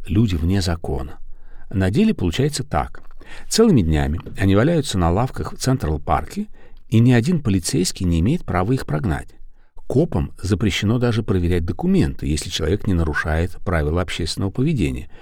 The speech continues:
не ругается, не распивает спиртных напитков. Можно даже спокойно заниматься любовью на улице, лишь бы прохожим не были видны гениталии.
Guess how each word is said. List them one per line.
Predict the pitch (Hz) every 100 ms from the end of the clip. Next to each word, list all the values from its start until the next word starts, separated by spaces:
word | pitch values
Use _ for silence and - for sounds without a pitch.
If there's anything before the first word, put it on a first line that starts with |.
| -
не | 160 170
ругается, | 73 65 76 87 - - - - -
не | 95
распивает | 87 - 90 127 147
спиртных | - - 117 -
напитков. | 143 147 151 - - - - - -
Можно | 107 110 101
даже | 98 85
спокойно | 78 - 76 - 85 123 202 104 - - - -
заниматься | 87 85 85 85 -
любовью | 71 69 80 170 143
на | 87 101
улице, | 82 67 - - - - -
лишь | 147 147
бы | 151 -
прохожим | - 82 - 190 180 - - - -
не | 123 117 139 147
были | 190 185
видны | 113 85 78 95
гениталии. | 110 120 120 - - - -